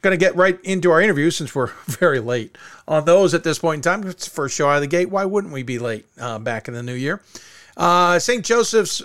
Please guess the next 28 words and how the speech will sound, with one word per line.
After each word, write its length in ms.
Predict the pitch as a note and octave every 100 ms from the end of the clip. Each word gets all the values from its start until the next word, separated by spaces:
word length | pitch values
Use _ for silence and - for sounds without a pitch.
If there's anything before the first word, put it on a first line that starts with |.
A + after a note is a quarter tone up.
| -
men's 320 | E3+ G#3+ E3+
basketball 400 | F#3+ G3+ - G#3
team, 300 | - G#3 F3
the 160 | D3+ E3+
number 260 | F3 E3+
one 180 | E3 D#3
team 280 | D3 E3+ D#3
in 80 | D#3
all 180 | D#3
the 80 | D3+
land, 420 | D3 D3 F3 A#3 - - - _
according 360 | - - D#3 C#3+
to 120 | D#3
the 100 | C3+
latest 340 | C#3 D3+ F3 D#3+
D 100 | D#3+
three 200 | D3 C#3
hoops 160 | D3
dot 160 | C#3+ C3
com 200 | C#3+ B2+
top 220 | C#3+ B2+
twenty-five, 520 | D3 C3+ C#3+ C3 F#3
and, 300 | E3+ C#3+ D3+
of 140 | - -
course, 240 | D3+ C3
the 100 | C3
previous 480 | - D#3 F3 C3+ -
one. 240 | A#2+ B2+